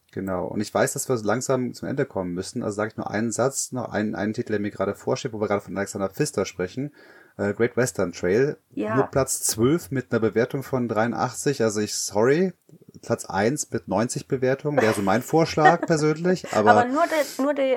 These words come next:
Speaker 2: die Second Edition mit den Cowboy-Hüten, bitte. <laughs>
Speaker 1: Ja, absolut, das wären sogar zweiundneunzig Bewertungen, ich hab
Speaker 2: Ja.
Speaker 1: vom alten
Speaker 2: Ach so,
Speaker 1: gesprochen.
Speaker 2: ach so.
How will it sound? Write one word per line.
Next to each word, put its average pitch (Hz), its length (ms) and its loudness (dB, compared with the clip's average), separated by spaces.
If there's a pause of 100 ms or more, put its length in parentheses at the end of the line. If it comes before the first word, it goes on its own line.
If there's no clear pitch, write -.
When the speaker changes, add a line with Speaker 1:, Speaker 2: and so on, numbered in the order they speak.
(140)
Speaker 2:
die 262 80 -6
Second 262 360 -2
Edition 226 320 -6
mit 226 120 -4
den 208 100 -4
Cowboy-Hüten, 208 640 0
bitte. 190 400 2 (240)
<laughs> - 200 -8
Speaker 1:
Ja, 117 220 2 (100)
absolut, 101 400 -2
das 98 140 -4
wären 107 120 2
sogar 98 160 0
zweiundneunzig 90 640 -2
Bewertungen, 80 400 -4
ich 107 60 -2
hab 104 80 4
Speaker 2:
Ja. 95 40 2
Speaker 1:
vom 90 120 -2
alten 87 240 0
Speaker 2:
Ach 87 120 -2 (260)
so, - 160 -2
Speaker 1:
gesprochen. 196 180 -2
Speaker 2:
ach 208 100 -4
so. - 160 -8